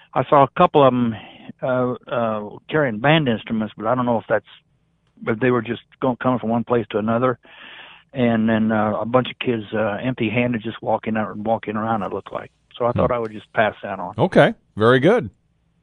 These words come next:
Speaker 2: Thanks, Ray.
Speaker 1: Okay. Ha-, yeah, have a nice day. You
Speaker 2: You, you too. Thank you, sir.
Speaker 1: Bye-bye.
Speaker 2: Ten fourteen at D W S. Next up is Howie. How you doing, Howie?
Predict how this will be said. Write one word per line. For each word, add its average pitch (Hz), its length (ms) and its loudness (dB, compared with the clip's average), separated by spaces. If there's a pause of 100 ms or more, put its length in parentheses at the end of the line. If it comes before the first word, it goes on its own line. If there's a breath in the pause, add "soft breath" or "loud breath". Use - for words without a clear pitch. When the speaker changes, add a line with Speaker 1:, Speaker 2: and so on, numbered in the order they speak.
(100)
Speaker 2:
Thanks, 160 260 2
Ray. 156 260 6 (280)
Speaker 1:
Okay. 123 440 -2
Ha-, 131 100 -2 (300)
yeah, 143 240 0
have 135 140 0
a 147 40 -2
nice 143 320 -2
day. 139 200 2
You 120 180 -4
Speaker 2:
You, 98 140 0
you 104 280 0
too. 135 340 2 (460)
Thank 117 260 0
you, 113 80 0
sir. 120 280 4
Speaker 1:
Bye-bye. - 100 -14 (120)
Speaker 2:
Ten 123 120 0
fourteen 135 680 4
at 104 140 2
D 110 160 2
W 95 520 4
S. 95 380 -4 (920)
Next 117 280 0
up 127 180 6
is 101 160 2
Howie. 135 420 6
How 110 160 4
you 139 100 6
doing, 151 220 6
Howie? 139 380 2